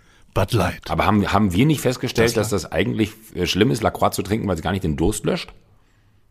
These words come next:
Speaker 2: War das
Speaker 1: Nein.
Speaker 2: nicht so? Oder das ist ja nicht, ist es nicht irgendwie so, so auf so einer anderen, ist es nicht irgendwie nicht, Gott, ich bin wirklich, wir sollten wieder anfangen, die Zeit rumzudrehen, weil ich merke, wie mein Braindead ist abends um halb neun.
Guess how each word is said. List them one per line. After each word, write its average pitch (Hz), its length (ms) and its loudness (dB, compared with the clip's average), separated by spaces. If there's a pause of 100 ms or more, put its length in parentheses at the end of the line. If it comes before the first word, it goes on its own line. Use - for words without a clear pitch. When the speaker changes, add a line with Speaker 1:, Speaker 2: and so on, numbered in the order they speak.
(600)
Speaker 2:
War 80 140 0
das 110 120 2
Speaker 1:
Nein. 139 60 4
Speaker 2:
nicht 127 80 0
so? 139 80 6
Oder 123 160 6
das 90 220 0
ist 98 140 -4
ja 113 80 6
nicht, 101 140 2
ist 101 120 -4
es 107 100 0
nicht 101 140 2
irgendwie 104 260 2
so, 92 180 4
so 82 400 4
auf 85 300 -4
so 92 80 -4
einer 85 140 0
anderen, 101 300 2
ist 90 120 -4
es 95 100 -4
nicht 101 180 0
irgendwie 95 200 0
nicht, 95 200 0 (840)
Gott, - 140 -2
ich - 140 -12
bin 69 160 -4
wirklich, 69 280 -6
wir 71 120 -2
sollten 85 240 2
wieder 73 120 0
anfangen, 82 260 -2
die 76 60 -2
Zeit 87 200 -2
rumzudrehen, 71 400 -4
weil 71 100 -2
ich 71 60 -4
merke, 82 280 0
wie 80 80 0
mein 73 200 0
Braindead 80 500 2
ist 76 160 -10
abends 69 260 -6
um 67 100 -8
halb 65 120 -6
neun. 69 220 -4